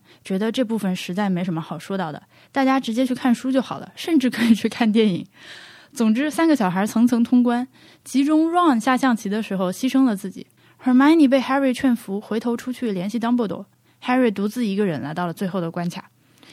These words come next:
我们跟 Harry 一起迎来了全书的最大反转。当然了，对于本播客的听众来说，这事儿早就知道了。不过我小时候第一次读到的时候，是真的好震惊，好震惊的。毕竟那个时候还小，套路见得太少。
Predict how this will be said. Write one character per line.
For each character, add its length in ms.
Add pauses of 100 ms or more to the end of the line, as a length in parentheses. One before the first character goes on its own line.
(100)
我 120
们 100
跟 140
Harry 220
一 100
起 220
迎 120
来 160
了 100
全 220
书 160
的 100
最 160
大 140
反 220
转。 160 (1080)
当 140
然 140
了， 160
对 140
于 60
本 220
播 100
客 140
的 80
听 180
众 140
来 140
说， 120
这 160
事 120
儿 80
早 180
就 100
知 140
道 160
了。 100 (440)
不 100
过 160
我 140
小 200
时 120
候 120
第 160
一 60
次 140
读 160
到 160
的 80
时 120
候， 120
是 100
真 180
的 80
好 220
震 160
惊， 180
好 160
震 200
惊 120
的。 140 (520)
毕 120
竟 160
那 100
个 80
时 100
候 80
还 180
小， 200 (200)
套 180
路 160
见 160
得 80
太 160
少。 140